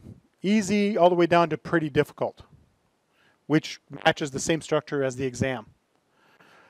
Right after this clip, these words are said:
Um, my study recommendations for people for this tend to be as follows. Grab the first third, do 'em one day. Grab the second third,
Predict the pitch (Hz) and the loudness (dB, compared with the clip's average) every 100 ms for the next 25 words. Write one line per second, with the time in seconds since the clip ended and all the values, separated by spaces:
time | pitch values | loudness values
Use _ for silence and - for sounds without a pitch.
0 | _ 139 151 151 147 143 139 135 139 165 | _ 6 8 8 6 2 -4 -8 4 6
1 | 226 220 - 196 202 190 170 - - _ | 6 4 6 6 6 4 -2 -8 -18 _
2 | _ _ _ _ _ _ _ - 185 170 | _ _ _ _ _ _ _ 4 4 4
3 | 156 151 190 170 202 - 190 196 - 185 | 0 -2 -4 -4 -2 -2 -4 -6 -2 2
4 | 196 - - 180 165 143 160 147 - 160 | 2 0 -2 0 0 0 2 2 2 4
5 | 170 170 165 - _ _ _ _ _ _ | 6 6 2 -4 _ _ _ _ _ _
6 | _ _ _ - 151 180 196 175 - 196 | _ _ _ 2 10 10 10 6 6 6
7 | 196 - 190 190 196 208 - - - - | 6 2 4 6 6 2 -6 -16 -20 -20
8 | - _ _ _ _ - 156 175 160 170 | -20 _ _ _ _ -2 2 2 2 2
9 | 170 165 165 165 - _ _ _ _ - | 4 4 4 0 -8 _ _ _ _ 6
10 | 156 143 120 175 170 160 - 160 156 156 | 6 6 2 0 0 -6 0 4 4 2